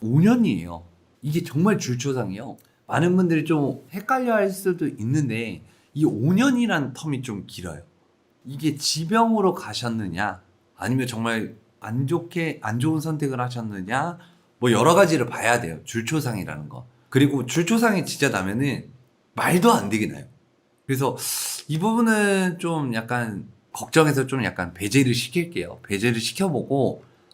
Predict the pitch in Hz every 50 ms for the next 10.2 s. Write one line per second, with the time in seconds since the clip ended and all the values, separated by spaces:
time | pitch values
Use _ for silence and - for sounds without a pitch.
0 | _ _ - - 190 202 190 247 254 254 247 240 247 247 220 220 208 190 185 156
1 | 151 127 120 117 120 120 135 151 151 151 - - - 135 127 120 113 113 110 -
2 | 131 127 120 107 95 - - - - _ _ _ - 101 117 139 170 185 208 208
3 | 190 - - 123 127 123 127 202 208 214 208 202 190 180 - - 110 113 113 110
4 | 175 196 208 220 139 95 - - - 87 85 76 - - _ _ _ _ - 135
5 | 143 190 208 208 190 185 175 156 139 120 - 139 165 185 175 139 104 90 - -
6 | - 120 92 92 - - 147 156 180 196 196 196 180 160 147 139 127 123 151 170
7 | 170 156 131 113 120 131 131 107 90 - _ _ _ _ _ _ _ _ _ _
8 | - - - 196 202 220 196 175 160 127 120 - 120 107 117 113 113 - 113 104
9 | 117 127 135 135 120 127 127 123 117 113 113 117 110 104 117 139 180 196 190 170
10 | 151 131 - -